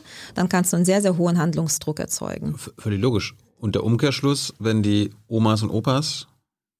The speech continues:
Speaker 2: Opfer sind? Dann hat man die
Speaker 1: Siehst du, was,
Speaker 2: allerwenigst-, dann hat man
Speaker 1: siehst
Speaker 2: die
Speaker 1: du, was
Speaker 2: allerwenigsten
Speaker 1: passiert?
Speaker 2: Chancen.
Speaker 1: Siehst du, was passiert? Ich würde auch sagen, das ist, äh,
Speaker 2: Aber
Speaker 1: da
Speaker 2: wir, wir sind doch eine Demokratie,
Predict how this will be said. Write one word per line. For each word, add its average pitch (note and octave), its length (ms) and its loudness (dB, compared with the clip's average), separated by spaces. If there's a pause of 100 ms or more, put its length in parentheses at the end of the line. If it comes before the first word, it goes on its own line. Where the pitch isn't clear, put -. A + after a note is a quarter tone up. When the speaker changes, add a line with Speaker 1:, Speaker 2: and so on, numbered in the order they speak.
(260)
Speaker 2:
Opfer A#2+ 320 -2
sind? B2+ 300 -6 (1600)
Dann G2+ 140 -2
hat G#2+ 140 0
man G#2+ 100 0
die G#2 60 0
Speaker 1:
Siehst A2+ 100 2
du, G#2+ 60 2
was, A2 80 2
Speaker 2:
allerwenigst-, A#2+ 340 2
dann A#2 120 0
hat A#2 80 2
man B2 100 4
Speaker 1:
siehst - 0 -
Speaker 2:
die - 20 2
Speaker 1:
du, - 80 2
was - 40 2 (100)
Speaker 2:
allerwenigsten A2+ 240 0
Speaker 1:
passiert? - 160 2 (100)
Speaker 2:
Chancen. A3+ 80 -2
Speaker 1:
Siehst A#3 240 0
du, E4+ 60 0
was D#4 160 0
passiert? - 320 -4
Ich - 160 -2
würde B3 180 0
auch E4+ 140 0
sagen, G#3+ 240 2
das G3+ 160 0
ist, D4+ 200 -2
äh, A#3+ 360 0 (160)
Speaker 2:
Aber A#2+ 100 -2
Speaker 1:
da - 100 2
Speaker 2:
wir, A#2 300 -2
wir B2+ 80 2
sind B2 80 4
doch C#3+ 60 4
eine C3+ 140 2
Demokratie, B2 960 0